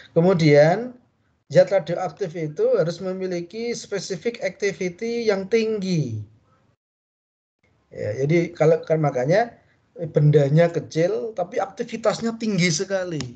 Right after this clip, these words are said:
itu lebih disukai. Ya, sehingga kompak ya, kecil, kompak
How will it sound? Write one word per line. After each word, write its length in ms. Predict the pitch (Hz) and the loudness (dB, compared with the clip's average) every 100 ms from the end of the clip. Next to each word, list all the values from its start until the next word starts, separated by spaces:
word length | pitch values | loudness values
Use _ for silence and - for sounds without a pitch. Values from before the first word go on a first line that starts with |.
| - | -4
itu 240 | 147 147 | -4 -2
lebih 320 | 233 165 165 147 | -4 -2 -2 -2
disukai. 720 | 131 147 151 156 147 123 113 - _ _ _ _ _ _ _ _ _ _ - | -4 -4 0 2 2 -4 -12 -20 _ _ _ _ _ _ _ _ _ _ -20
Ya, 160 | 107 | -18
sehingga 400 | 113 131 127 143 | -14 -8 -2 0
kompak 640 | - 143 143 139 139 - - | 2 2 2 2 0 0 -8
ya, 320 | 107 127 147 _ _ _ _ _ _ _ _ - - | -8 -8 -10 _ _ _ _ _ _ _ _ -20 -6
kecil, 320 | 151 143 120 | 0 0 0
kompak 560 | 120 113 117 120 110 | -6 -8 -6 -8 -8